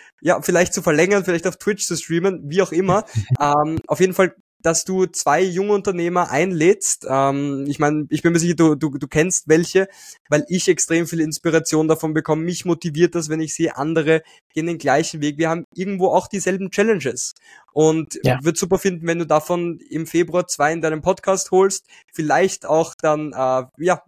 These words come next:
Speaker 1: vielleicht sie auch dann länger Zeit haben, auch um, um auch noch mehr Inspiration zu teilen. Das würd ich super finden.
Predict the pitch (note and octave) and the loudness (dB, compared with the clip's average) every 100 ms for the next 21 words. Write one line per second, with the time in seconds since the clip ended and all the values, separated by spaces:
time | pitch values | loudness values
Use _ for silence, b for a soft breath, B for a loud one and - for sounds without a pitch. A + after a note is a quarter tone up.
0 | C#3 - E3 E3 - D3 C#3+ D3 D#3 D3 | -10 -2 0 0 -6 -4 -2 -2 -4 -10
1 | - b b b C3+ F#3 A3 - F3+ F#3 | -12 b b b -2 2 2 2 0 2
2 | F3 F3 F#3+ E3 F3+ - - D3+ D#3 D#3 | 0 0 0 0 0 -4 -6 -2 -2 -2
3 | D#3 D#3 - D3+ D3+ C#3+ E3 F3 G3+ - | -8 -12 -10 -10 -2 0 0 -2 -4 -4
4 | E3 D#3 - D#3+ D#3 E3+ F3+ D#3+ D3 C#3 | -6 -8 -8 -6 -4 -6 -6 -6 0 2
5 | E3+ D3+ C#3+ - - C#3 C#3 D3 - E3+ | 0 -2 -4 -6 -10 -6 -4 -4 -4 -2
6 | - F#3 E3 E3+ E3+ E3+ D3+ F3 | 0 0 2 2 2 0 -2 -6